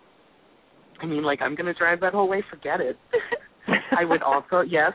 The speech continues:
I plan on being, thank you, Muffy, I plan on being at FetCon. Uh, me and Don will be at FetCon. I'm actually hoping to bring my Canadian Doug with me as well. Uh, let's see, I'm going to be doing a Sissy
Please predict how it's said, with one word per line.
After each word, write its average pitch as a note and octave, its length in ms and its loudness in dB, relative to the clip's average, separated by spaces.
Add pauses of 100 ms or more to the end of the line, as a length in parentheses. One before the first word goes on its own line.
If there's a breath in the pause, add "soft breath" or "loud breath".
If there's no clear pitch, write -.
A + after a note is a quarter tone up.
I E3 220 0
plan E3 240 -2
on D#3 200 0
being, E3 300 -6
thank G3 260 -6
you, A#3+ 120 -6
Muffy, G#3 360 -2
I F#3+ 160 -4
plan F3+ 200 -6
on G3 140 0
being A#3 260 -4
at - 200 -6
FetCon. C#4 920 2 (440 loud breath)
Uh, G3 280 4
me G3 220 -2
and F3+ 100 -4
Don E3 260 2
will F#3+ 100 -2
be F#3+ 140 -4
at - 80 -8 (100)
FetCon. F3 380 0
I'm E3+ 140 -4
actually D#3+ 340 -4
hoping D#3 540 -6
to D#3 180 -4
bring D3 340 -4
my D3 220 -6
Canadian C#3+ 440 -8
Doug B2+ 260 -6
with - 160 -8
me D#3+ 160 -8
as D#3 180 -8
well. B2+ 540 2 (920 loud breath)
Uh, D3+ 680 2
let's D#3 140 0 (120)
see, E3+ 200 2
I'm D#3 180 0
going F3 160 0
to F3 60 -6
be E3 100 -10
doing D#3 420 -6
a C#3+ 400 -12
Sissy F#3 280 -10